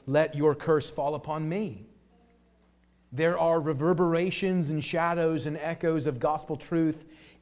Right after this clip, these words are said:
in the text, and we have to see them because a growing grasp of the gospel will result in us coming to passages like this,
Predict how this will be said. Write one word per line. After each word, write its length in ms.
in 320
the 80
text, 680
and 160
we 120
have 360
to 100
see 320
them 260
because 600
a 80
growing 680
grasp 560
of 80
the 60
gospel 600
will 240
result 420
in 80
us 140
coming 280
to 40
passages 540
like 200
this, 300